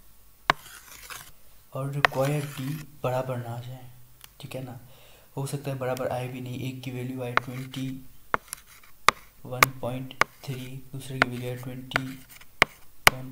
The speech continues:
पॉइंट सेवन। तो इनको हम बोल सकते हैं कि ये almost equal है, ज़ीरो पॉइंट का फ़र्क है। लेकिन एक का फ़र्क नहीं आना चाहिए। मिसाल तौर पर अगर एक हमारी इक्कीस आई है और दूसरी हमारी बाईस आई है इंचेस में,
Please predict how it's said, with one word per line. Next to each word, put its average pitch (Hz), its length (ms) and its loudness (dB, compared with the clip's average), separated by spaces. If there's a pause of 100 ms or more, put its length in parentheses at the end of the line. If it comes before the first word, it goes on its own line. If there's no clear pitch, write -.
(120)
पॉइंट 127 260 0
सेवन। 123 480 2
तो - 160 -6
इनको 143 300 4
हम 131 100 2
बोल 127 180 -4
सकते 127 240 -4
हैं 120 100 -4
कि 120 80 -8
ये 131 240 -6 (160)
almost 127 480 -2
equal 123 280 -6
है, 131 160 -10 (460)
ज़ीरो 131 300 -2
पॉइंट 123 280 -2
का 120 100 -2
फ़र्क 113 320 -8
है। - 160 -14 (380)
लेकिन 135 240 -4
एक 151 200 4
का 151 80 6
फ़र्क 127 240 0
नहीं 120 200 -4
आना 113 120 -4
चाहिए। 117 200 -6
मिसाल - 240 -6
तौर 139 80 -2
पर 135 80 4
अगर 131 260 -4
एक 139 180 0
हमारी 127 220 0
इक्कीस 131 420 4
आई 131 200 0
है 139 120 -2 (500)
और 120 100 2
दूसरी 135 320 -2
हमारी 127 260 0
बाईस 123 400 6
आई 117 100 -2
है 120 180 4 (1500)
इंचेस 120 340 -2
में, 110 120 -4